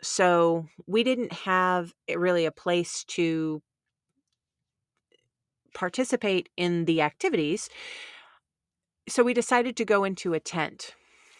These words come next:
We went into the tent and we were just starting to get into the groove of things when a woman came over and started screeching about the fact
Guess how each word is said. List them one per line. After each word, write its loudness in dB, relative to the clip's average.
We 0
went -2
into -6
the -6
tent -6
and -4
we -2
were -4
just -2
starting 0
to -2
get 0
into 0
the -2
groove 0
of -8
things -10
when -2
a 4
woman 2
came -6
over -2
and -2
started 4
screeching 0
about 4
the -4
fact -2